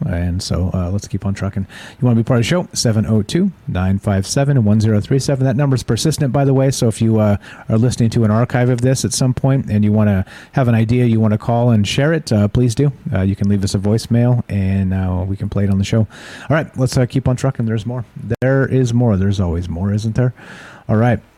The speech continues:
Uh, let's see. Wow, so many ads. Oh my goodness gracious. On the Daily Mail, so many ads. These guys are just,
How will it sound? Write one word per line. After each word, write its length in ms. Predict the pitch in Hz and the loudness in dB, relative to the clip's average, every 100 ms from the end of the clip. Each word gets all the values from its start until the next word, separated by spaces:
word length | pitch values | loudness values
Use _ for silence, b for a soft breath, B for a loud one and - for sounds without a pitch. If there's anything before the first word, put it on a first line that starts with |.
| _ | _
Uh, 280 | 110 110 110 | -4 0 2
let's 220 | 113 123 | 2 0
see. 400 | - 98 90 82 | -2 -6 -6 -6
Wow, 340 | - 95 67 - | -10 -10 -10 -10
so 320 | - 120 117 | -10 -8 -4
many 300 | 104 98 92 | -2 -2 -4
ads. 560 | 104 107 98 90 - - 110 | -2 -2 -4 -6 -12 -12 -10
Oh 180 | 110 107 | -6 -6
my 260 | 90 82 - - | -6 -8 -12 -4
goodness 360 | 123 101 92 | -4 -2 -6
gracious. 480 | - 107 104 85 - | -2 -2 0 -4 -6
On 140 | 107 | -2
the 80 | 104 | -2
Daily 420 | 95 127 151 147 | 0 2 2 4
Mail, 320 | 123 127 117 101 | 4 4 2 0
so 240 | - 113 | 0 2
many 240 | 107 104 | 4 2
ads. 420 | 98 95 90 - - | 2 -2 -4 -12 -10
These 180 | 104 101 | -8 -4
guys 280 | - 98 95 | -2 -2 -2
are 80 | 85 | -4
just, 260 | 87 - | -6 -6